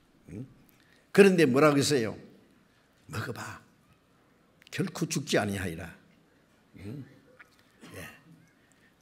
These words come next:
"너희들은 먹지 말라 하시더냐?" 그 여자는 없었어요. 그러니까 아, 하와는 뭐라 했냐면, "하나님이 나한테 말씀하신 일 없어.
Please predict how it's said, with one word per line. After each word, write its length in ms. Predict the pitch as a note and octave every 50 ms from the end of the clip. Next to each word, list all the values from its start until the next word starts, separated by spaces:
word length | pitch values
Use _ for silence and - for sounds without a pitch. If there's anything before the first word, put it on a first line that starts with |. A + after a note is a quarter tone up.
| _ _ _ _ _ _ _ _ _ _ _ _ _ _ _ _ _ _ _ _ _ _ _ _ _ _ _ _
"너희들은 500 | - C3 E3 A#3 A#3+ C4 C4+ A3 A3 F#3
먹지 240 | F3+ F3 - - G3+
말라 240 | G3+ G3+ F#3+ G#3 G#3
하시더냐?" 840 | F#3 - G3+ G3+ F3+ G3 F#3+ G#3 A3 A3 G3 - - - - - - - - - - - - _ _
그 380 | - D#4 B3+ G3 D3 A#2+ A2+ A#2+
여자는 340 | F3 A#3+ A#3 C4+ A#3+ A3+ G#3
없었어요. 720 | E3+ F3 E3 - A#3 A3+ - - F#3 D3 C3 C3+ C3+ A2+
그러니까 360 | - C#3 F3+ F#3+ F#3 E3 E3 C#3 B2+ A#2 A#2 - - - B2+ A#2+ A2+ -
아, 140 | - B2+ C3 - - -
하와는 440 | - - F3 F#3+ G3 G3 E3+ D3
뭐라 160 | A#2 A2+ B2 C3+
했냐면, 540 | B2+ B2+ C3 C#3 B2 A2 G#2 G#2+ A#2+ - - - - - - - - _ _
"하나님이 340 | - A3 G#3+ G#3 F#3 E3 C#3+
나한테 300 | D3 D3+ F3 F3+ D3+ E3+
말씀하신 560 | D3+ D#3 D#3 D#3 D#3+ E3 D#3 D3 C#3+ - D#3
일 140 | D3 C#3+ C3
없어. 600 | B2 B2+ B2+ B2+ B2+ - D3 B2 A#2 B2 C#3 D3